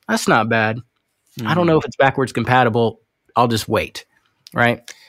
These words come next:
Speaker 1: So then I go back to the store, and that's, like, fifteen now, and the
Speaker 2: Jeez.
Speaker 1: Pro is, like, twenty-five, and I'm like,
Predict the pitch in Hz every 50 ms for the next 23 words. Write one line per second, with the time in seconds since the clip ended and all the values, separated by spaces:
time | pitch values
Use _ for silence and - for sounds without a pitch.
0 | - _ _ _ - - 139 135 131 156 170 180 190 185 160 - _ _ - -
1 | _ _ _ - - - 127 123 123 120 117 117 104 98 - - 110 104 101 -
2 | - - 175 175 170 170 170 165 156 - _ _ _ _ _ _ _ - _ _
3 | _ - - 123 120 135 151 165 - - - 151 139 123 101 - - - 160 -
4 | - - - - 214 208 202 151 117 110 107 104 101 107 120 135 - _ _ _
5 | _ _ _ _ _ _ _ _ 139 139 135 135 131 127 123 127 - - - -
6 | - - - - - 156 156 160 160 156 156 151 123 143 127 143 135 120 - -
7 | - - 170 160 151 135 - - 156 151 143 120 113 110 107 120 117 113 110 104
8 | 95